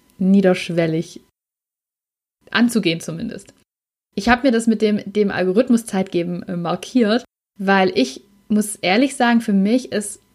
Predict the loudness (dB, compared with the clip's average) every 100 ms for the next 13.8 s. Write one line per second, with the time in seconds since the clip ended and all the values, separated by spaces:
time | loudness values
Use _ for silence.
0 | -10 -4 -2 -2 -2 0 0 0 0 2
1 | 0 0 0 -2 -2 -6 -8 -14 -8 -6
2 | -4 -4 0 0 0 0 4 4 4 -2
3 | -6 -10 -10 -10 -8 -8 -8 -8 -8 -6
4 | -6 -4 -2 0 2 2 -2 -6 -4 -2
5 | -2 -2 -2 -2 -6 -6 -4 -4 -8 _
6 | _ _ 0 2 4 2 2 0 -2 -2
7 | -2 0 0 -2 -4 -4 -2 -2 -4 -12
8 | _ _ _ _ -14 -6 -4 -2 0 -2
9 | -4 -6 -10 -8 -8 -6 -6 -6 -12 _
10 | -14 -4 2 2 2 2 0 2 0 -2
11 | -6 _ -2 2 4 2 2 0 -2 -6
12 | -16 _ -6 -4 0 0 0 -2 -6 -6
13 | -6 -6 -2 0 0 0 0 -2